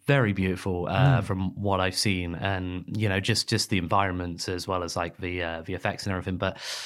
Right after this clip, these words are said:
Speaker 1: yeah, performance mode n-, not hitting sixty is pretty bad. <laughs>
Speaker 2: Yeah,
Speaker 1: Like,
Speaker 2: I feel like that should
Speaker 1: at
Speaker 2: just
Speaker 1: this
Speaker 2: be a
Speaker 1: day and age.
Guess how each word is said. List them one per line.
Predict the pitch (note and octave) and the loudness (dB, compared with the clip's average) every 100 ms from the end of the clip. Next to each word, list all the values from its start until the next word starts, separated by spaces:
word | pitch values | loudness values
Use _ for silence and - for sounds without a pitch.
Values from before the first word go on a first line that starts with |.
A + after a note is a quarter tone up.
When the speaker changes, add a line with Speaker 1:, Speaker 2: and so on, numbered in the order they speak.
| - | 2
Speaker 1:
yeah, | C#3 A#2 | 4 4
performance | A2 - D3 C#3 - | 0 2 4 4 6
mode | C3+ B2+ A2+ G2+ | 8 6 4 -2
n-, | G2 G#2+ A#2+ A#2 B2 A#2+ | -2 0 -2 -4 2 6
not | A#2+ A#2+ - | 8 6 4
hitting | C#3+ C#3 D3 | 2 4 4
sixty | F3 F3 - F3+ | 2 -4 -6 -6
is | |
pretty | - G2+ E2 | -6 -8 -6
bad. | - - D3 C3+ | 2 6 8 8
<laughs> | - | 8
Speaker 2:
Yeah, | D3 A#2+ | 6 6
Speaker 1:
Like, | C#3+ | 4
Speaker 2:
I | |
feel | C#3+ G#3+ A3+ | 2 4 6
like | G3+ | 6
that | F3 | 4
should | E3 C#3 | 2 4
Speaker 1:
at | B2+ | 4
Speaker 2:
just | C3 | 6
Speaker 1:
this | |
Speaker 2:
be | |
a | B2+ | 4
Speaker 1:
day | |
and | |
age. | A#2 | 6